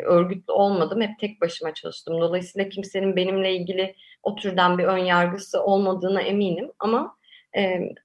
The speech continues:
böyle herkes birbirinin kuyusunu kazıyormuş gibi bir durum, e, gördüm ve hiç hoşuma gitmedi.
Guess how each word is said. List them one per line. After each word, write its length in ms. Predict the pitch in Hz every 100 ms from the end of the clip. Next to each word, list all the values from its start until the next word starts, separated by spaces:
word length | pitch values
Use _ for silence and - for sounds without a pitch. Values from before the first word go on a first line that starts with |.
| -
böyle 200 | 233 262
herkes 400 | 294 294 269 233
birbirinin 380 | 254 226 269 285
kuyusunu 460 | 262 254 - 285
kazıyormuş 460 | 269 196 202 220 -
gibi 200 | 247 247
bir 100 | 233
durum, 360 | 262 269 - -
e, 240 | 190 180 170 - - - _ _
gördüm 560 | 196 185 175 165 170 320 381 262
ve 140 | 277 285 _ -
hiç 220 | - 302 277
hoşuma 300 | 233 208 254
gitmedi. 680 | 302 - 190 160 202 392